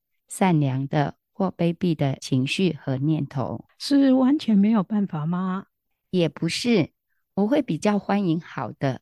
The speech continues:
Speaker 1: 善良的情绪和想法，因为他们会使我快乐。但对于不好和卑鄙的情绪和念头，我就会想转化和停止他们，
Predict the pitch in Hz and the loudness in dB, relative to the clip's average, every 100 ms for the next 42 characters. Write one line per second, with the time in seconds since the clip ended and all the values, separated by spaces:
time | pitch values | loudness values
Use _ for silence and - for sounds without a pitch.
0 | _ - - 226 165 143 143 139 - 139 | _ -8 0 2 2 2 -2 -4 -2 -2
1 | 143 - 190 147 131 - 131 156 - 143 | 0 -2 -2 -2 -4 -4 -6 -4 -4 -4
2 | - _ _ - 269 269 254 247 214 196 | -8 _ _ 0 2 2 2 2 2 0
3 | 202 - 156 160 - - 156 143 151 135 | -2 0 0 0 -2 -6 -6 0 0 0
4 | _ _ _ _ _ 269 254 254 226 165 | _ _ _ _ _ -2 2 4 4 2
5 | 208 196 - 127 151 143 - 175 180 185 | -2 -4 -4 -10 -6 -6 -2 -2 0 0
6 | 151 143 - 139 143 196 165 143 151 156 | 0 -2 -2 -2 0 -2 -2 0 0 0
7 | - - 123 - - 160 - 226 233 196 | -2 -6 -8 -6 0 0 2 2 0 0
8 | 147 151 - 139 139 165 151 139 147 - | -2 -4 -6 -8 -4 -2 -2 -2 -6 0
9 | 147 156 151 - 135 139 139 | 0 0 -4 -6 -4 -2 -2